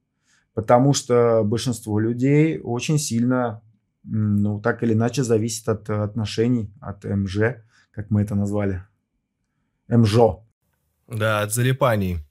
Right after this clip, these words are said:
Speaker 2: в общем смысле. А так, конечно, а, если говорим про путь Творца, то всё-таки это про, а,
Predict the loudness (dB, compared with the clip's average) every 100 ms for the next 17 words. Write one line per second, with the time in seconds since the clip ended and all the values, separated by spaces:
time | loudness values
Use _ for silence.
0 | -20 _ _ _ -20 -2 -2 0 0 2
1 | 2 2 -2 -6 -6 -4 -4 0 0 0
2 | 0 -2 0 0 2 0 -2 -2 0 0
3 | 2 2 2 0 _ 0 0 0 0 0
4 | 0 0 0 -2 0 2 2 0 -2 -4
5 | -4 -4 -6 -4 -6 -4 0 0 -2 -6
6 | _ _ _ _ _ -2 0 2 0 -2
7 | -4